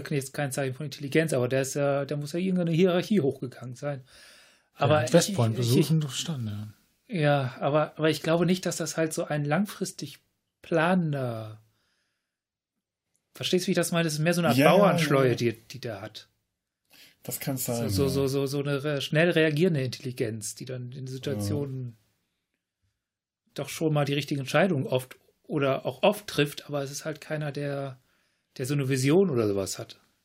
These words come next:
Speaker 3: Aber er, er ist halt auch nicht dieser brüllende, äh, Primitivling, der, dieser, dieser, diese Versammlung, den er, den da, den er da raushängen lässt, sondern ich hab das Gefühl, dass er tatsächlich sehr viel überlegter und, äh,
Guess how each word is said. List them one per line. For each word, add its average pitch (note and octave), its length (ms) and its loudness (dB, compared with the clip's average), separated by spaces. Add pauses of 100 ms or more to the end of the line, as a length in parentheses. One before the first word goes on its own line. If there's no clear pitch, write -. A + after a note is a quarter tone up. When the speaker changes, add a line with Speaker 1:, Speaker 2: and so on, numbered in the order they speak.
(280)
Speaker 3:
Aber B2+ 360 2
er, C3+ 260 -2
er C#3 220 -4
ist D#3+ 180 -4
halt E3+ 200 4
auch C#3+ 200 0
nicht E3 240 0
dieser C#3+ 440 2
brüllende, D#3+ 1000 0 (120)
äh, - 40 -4
Primitivling, D3+ 920 0
der, B2+ 340 -2
dieser, C3 360 0
dieser, B2 380 2
diese A#2+ 280 -6
Versammlung, B2 680 2
den G#2 120 -4
er, G2 100 0
den G2 180 -2
da, F#2+ 180 4
den F#2+ 100 -6
er G#2 160 0
da G2 140 2
raushängen G2 480 0
lässt, C3 240 0
sondern D3 200 0
ich C#3 120 -4
hab C#3 100 0
das - 160 -2
Gefühl, - 360 0
dass D#3+ 200 0
er D#3 80 0
tatsächlich E3 600 0
sehr D#3 180 2
viel D#3+ 380 0 (540)
überlegter C#3+ 920 2
und, C#3 440 -2
äh, C3 680 2